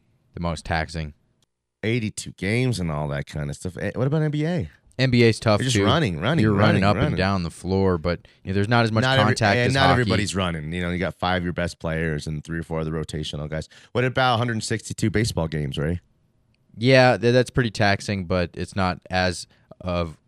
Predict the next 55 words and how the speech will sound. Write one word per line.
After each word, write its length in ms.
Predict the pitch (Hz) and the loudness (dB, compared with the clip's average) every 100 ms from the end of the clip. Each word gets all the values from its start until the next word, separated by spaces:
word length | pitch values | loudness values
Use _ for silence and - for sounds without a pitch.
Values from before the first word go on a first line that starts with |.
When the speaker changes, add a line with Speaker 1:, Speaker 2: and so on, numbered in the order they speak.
| - | -4
Speaker 1:
as 160 | 101 | -2
much 200 | 101 101 | -2 -2
as 80 | 90 | -2
a 120 | 87 | -4
physical 400 | - 113 104 107 | -2 -2 0 4
Speaker 2:
'Cause 100 | 117 | 4
of 60 | 101 | 4
the 60 | 117 | 2
Speaker 1:
demand. 160 | 117 | 2
Speaker 2:
physical, 440 | 98 87 98 98 87 | 0 0 0 -2 -4
yeah. 240 | - 78 73 - _ - | -6 -6 -6 -12 _ 4
Speaker 1:
But 300 | 113 107 - _ - - | 6 6 2 _ -20 -10
mentally, 640 | 110 117 123 113 95 85 - _ _ - | -2 0 0 0 0 -2 -6 _ _ -4
it's 200 | 104 - | -2 0
more 140 | 92 | -2
taxing 480 | - 80 76 - 71 _ _ | 0 -4 -4 -10 -16 _ _
than 160 | - 87 | -4 -2
any 220 | 85 80 | 0 -2
other 100 | 73 | -4
sport. 240 | - - | -8 -6
Speaker 2:
Mental's 360 | 120 117 110 131 | -2 2 4 4
Speaker 1:
Hundred, 80 | 127 | 2
Speaker 2:
more? 200 | 143 175 | 0 0
Yeah, 140 | 143 139 | 0 2
probably. 100 | 139 | 2
That's 220 | 165 165 | 2 0
Speaker 1:
hundred 140 | 143 143 | 0 0
sixty-two 160 | 185 117 | -2 -2
Speaker 2:
interesting. 300 | 90 92 110 | -4 -2 0
I'd 40 | |
Speaker 1:
games. 120 | 131 139 | 2 0
Speaker 2:
say 80 | 165 | 0
you're 140 | 127 | 0
right. 320 | 95 85 76 - _ - | 0 -2 -2 -8 _ -4
'Cause 140 | 135 | -2
basketball, 440 | 117 165 175 - 110 | 2 2 2 0 -2
you 60 | |
just 160 | 95 95 | -2 -4
gotta 180 | 95 90 | -4 -2
go 180 | 87 90 | -2 -2
and 80 | 82 | -2
react. 360 | 78 76 67 | -4 -6 -8
Baseball, 340 | - 92 - 90 | -8 -8 -6 -8
you're 60 | - | -4
just 100 | - | 0
Speaker 1:
Who? 100 | 90 | 0
Speaker 2:
standing 360 | 85 82 85 | 0 -2 -4
there 120 | 73 | -4
and 160 | 64 67 | -6 -8
thinking, 480 | - 71 - 67 50 - | -10 -10 -10 -12 -14 -10
you 120 | 78 | -8
know? 280 | 76 76 85 _ _ _ _ _ _ - | -6 -6 -8 _ _ _ _ _ _ -20
It's 120 | - | -20
like, 160 | - | -14
"I 240 | - - | -10 -10